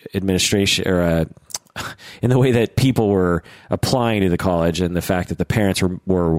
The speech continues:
much more involved in the process, and they didn't see that until the, the two thousands,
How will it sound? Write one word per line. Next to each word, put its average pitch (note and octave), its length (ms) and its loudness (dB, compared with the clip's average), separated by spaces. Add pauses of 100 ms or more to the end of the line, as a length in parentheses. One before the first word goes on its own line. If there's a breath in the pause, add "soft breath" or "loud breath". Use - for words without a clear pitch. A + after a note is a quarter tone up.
(120)
much G2+ 260 -2
more F2+ 200 0
involved E2 720 0 (440 loud breath)
in G2 280 -2
the E2 420 -2 (100)
process, - 800 -4 (200)
and F#2 140 -2
they F#2 80 2
didn't F#2 220 0
see A2 220 2
that E2+ 340 -2 (300 soft breath)
until F2 680 0 (440 soft breath)
the, E2 460 -2
the F#2 100 -4
two F#2+ 180 0
thousands, D#2+ 600 -4